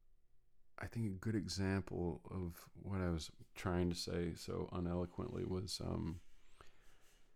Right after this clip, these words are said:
uh, I don't know if you've ever seen Godspeed You Black Emperor. They're a band from Montreal. They're fucking awesome.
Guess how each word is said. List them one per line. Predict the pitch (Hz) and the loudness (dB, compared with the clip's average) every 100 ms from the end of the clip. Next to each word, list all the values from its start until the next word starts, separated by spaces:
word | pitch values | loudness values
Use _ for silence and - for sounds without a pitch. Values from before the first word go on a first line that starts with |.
| - - - - | -20 -20 -12 -4
uh, | 82 62 - 92 | -2 -2 -4 -4
I | |
don't | 92 | 0
know | 92 | 0
if | - | 2
you've | 85 | 4
ever | 90 87 | 4 4
seen | - 90 85 82 - | 6 8 8 6 2
Godspeed | 87 85 - 90 85 | 4 4 4 4 4
You | |
Black | 82 85 - | 6 2 4
Emperor. | 85 85 85 82 92 | 2 4 2 2 -2
They're | 90 | -4
a | 82 | 2
band | 87 85 82 76 - | 6 6 6 4 0
from | - 85 82 67 | -4 -2 -2 -2
Montreal. | - 82 82 - 92 98 101 104 - - - 104 | 0 0 -2 0 2 4 2 0 -8 -18 -16 -10
They're | - - - - | -6 -6 -6 -12
fucking | - - - - | -10 -8 -6 -2
awesome. | 87 87 - 92 | 0 0 -2 -4